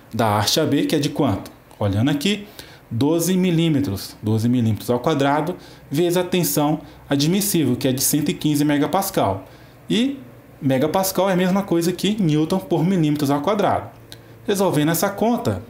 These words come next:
N A B será igual a treze mil e seis vírgula dois newtons. Então, então, essa é a máxima força, é, de tração que pode ser desenvolvida aqui, é, na haste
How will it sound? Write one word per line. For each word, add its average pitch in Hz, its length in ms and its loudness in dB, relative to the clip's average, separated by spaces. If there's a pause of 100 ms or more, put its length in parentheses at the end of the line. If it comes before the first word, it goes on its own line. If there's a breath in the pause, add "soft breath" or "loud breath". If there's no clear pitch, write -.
(420)
N 123 220 2
A 156 60 2
B 156 200 0
será 196 240 0
igual 175 200 0
a 165 60 0
treze 175 320 0
mil 165 380 0 (240 loud breath)
e 202 100 0
seis 151 460 0
vírgula 165 340 2
dois 135 480 0 (480 loud breath)
newtons. 120 540 0
Então, 151 200 0
então, 156 440 0 (160 loud breath)
essa 180 240 0
é 202 40 2
a 170 60 0
máxima 208 640 2
força, 151 680 -2 (420 loud breath)
é, 117 360 2
de 143 160 0
tração 165 760 0 (260 loud breath)
que 220 80 0
pode 156 320 0
ser 165 180 0
desenvolvida 170 1000 0 (420 loud breath)
aqui, 143 640 -2 (600)
é, 143 160 2
na 147 240 2
haste - 400 -2